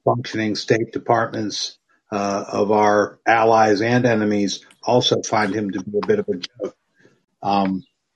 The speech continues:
and, you know, just the idea that we haven't done any actual diplomacy, you know, uh, how many months into this war now,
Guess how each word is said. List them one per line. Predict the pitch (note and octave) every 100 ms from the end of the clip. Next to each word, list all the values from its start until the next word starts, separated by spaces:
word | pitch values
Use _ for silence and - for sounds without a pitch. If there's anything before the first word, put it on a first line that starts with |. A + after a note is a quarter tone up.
| -
and, | B2+ A#2 G#2 - _ _ _ _ -
you | D3+
know, | C#3
just | C3 D#3+ D3
the | E3 D3+
idea | C#3 B2 D3+ D#3+ B2
that | A#2 G#2+ - -
we | C3 A#2+
haven't | C3+ B2+ B2+ - _
done | C3 B2 B2+ _ -
any | D3 F3+ D3 F2 - _ - _
actual | A#2 C3+ C3 C3+ A#2
diplomacy, | G2+ G2+ - C#3 D#3 C#3 - A#2 G#2+ G2+ _ _ _ _ _
you | B2
know, | B2 A2+ G#2+ F#2+ -
uh, | G#2 G#2 G2+ -
how | B2+
many | C3 C3
months | C3 C3+ -
into | B2+ -
this | A2+ A2+ -
war | C#3 D#3 C#3+
now, | A2+ G#2+ G#2+